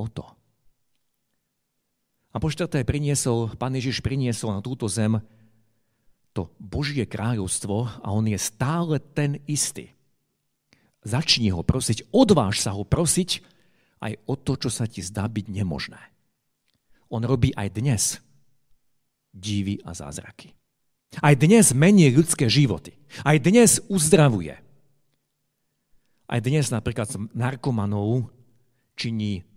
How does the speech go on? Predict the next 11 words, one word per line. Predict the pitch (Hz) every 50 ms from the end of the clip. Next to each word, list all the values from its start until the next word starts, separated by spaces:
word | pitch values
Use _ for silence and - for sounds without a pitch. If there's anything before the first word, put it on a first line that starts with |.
| - -
nové | 92 101 113 123 135 127 113 107
bytosti. | 107 107 110 - 87 - - - - - - _ _ _ _ _ _ _ _ _ _ _ _ _ _ _ - -
Aj | - 156
dnes | 165 143 185 214 240 - -
prináša | - - 202 214 208 196 202 - - 190 147 131
nové | 117 117 135 151 196 214 196 220 202
začiatky. | 156 - 180 170 - - 160 127 104 - - - - - - _ _ _ _ _ _ _ _ _ _ _ _ _ _ _ _
Z | - - - -
tých, | 151 147 -
ktorí | - 151 139 127 110
nenávideli, | 104 101 127 147 160 147 131 107 107 107 104 110 104 110 123 139 131